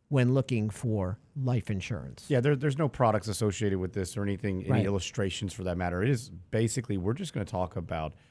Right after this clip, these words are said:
Speaker 2: the basics,
Speaker 1: Mm-hmm.
Speaker 2: what you need to know. And this is really gonna be a thirty thousand foot view. We'll do some more here in the future where we're gonna, we're gonna hone in on each individual types of different policies, even
Speaker 1: Right.
Speaker 2: more so. And we may get into some weeds and, and kinda tell people what to look for, what not to,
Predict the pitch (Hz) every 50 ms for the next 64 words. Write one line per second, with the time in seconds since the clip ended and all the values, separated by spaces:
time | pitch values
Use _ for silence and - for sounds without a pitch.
0 | _ _ _ _ _ - 113 95 82 117 107 104 101 - - - - - - -
1 | - - 160 175 - 143 143 147 151 135 120 120 120 123 110 - 117 107 101 101
2 | 95 92 92 92 87 - - - - _ _ - 143 147 135 127 - - 147 135
3 | 135 147 131 143 156 139 135 127 131 123 113 - 131 123 123 123 117 - 104 104
4 | 107 98 104 92 - - 107 90 87 101 104 104 104 101 107 110 104 120 117 110
5 | - 120 110 104 104 104 107 95 104 107 101 90 - 104 101 - - 104 95 98
6 | 92 92 101 98 92 87 - - - - _ _ - 110 113 101 101 87 110 120
7 | 117 110 107 113 117 110 101 101 101 - 110 107 - - 120 110 104 101 90 104
8 | 101 87 90 101 101 98 90 - - - _ _ - - 123 113 101 - - 120
9 | 98 107 104 - 110 98 - - 107 104 104 101 - 107 98 104 117 143 135 117
10 | 98 95 95 98 101 104 - - - 110 101 101 98 - - - - _ _ -
11 | 151 151 180 180 175 165 143 135 143 131 123 120 113 - 120 110 104 113 113 113
12 | 98 101 98 - - 117 101 95 110 104 101 92 - 113 104 87 110 107 92 87
13 | 92 101 98 - - 95 92 95 90 - - 104 98 92 95 98 - 95 101 101
14 | 101 98 - - 104 95